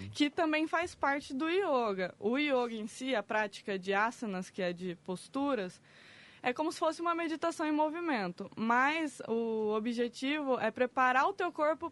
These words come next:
pra sentar e meditar. Então, se você tá com o corpo, né, todo alongado, todo leve, você consegue sentar e ficar confortável pra meditar, porque também não adianta você sentar e ficar,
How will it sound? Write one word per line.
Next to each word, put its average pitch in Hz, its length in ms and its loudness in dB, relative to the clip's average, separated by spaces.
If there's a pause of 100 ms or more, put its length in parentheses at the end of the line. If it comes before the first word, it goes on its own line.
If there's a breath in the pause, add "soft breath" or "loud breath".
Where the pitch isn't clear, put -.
pra 302 220 2
sentar 339 380 -2
e 294 40 -2
meditar. 285 600 0 (260 soft breath)
Então, 262 180 0
se 269 120 -6
você 339 220 -2
tá 285 180 0
com 269 280 0
o 262 40 -4
corpo, 226 460 0
né, 220 320 -4
todo 262 240 0
alongado, 254 600 2
todo 220 320 0
leve, 269 340 4
você 254 280 -2
consegue 254 520 0
sentar 240 720 -2 (260 soft breath)
e 254 80 -4
ficar 240 240 2
confortável 254 800 0
pra 262 120 -4
meditar, 254 480 0
porque 214 200 -10
também 226 260 -4
não 226 80 -2
adianta 240 340 -2
você 233 260 -2
sentar 240 460 2
e 240 60 -4
ficar, 247 360 2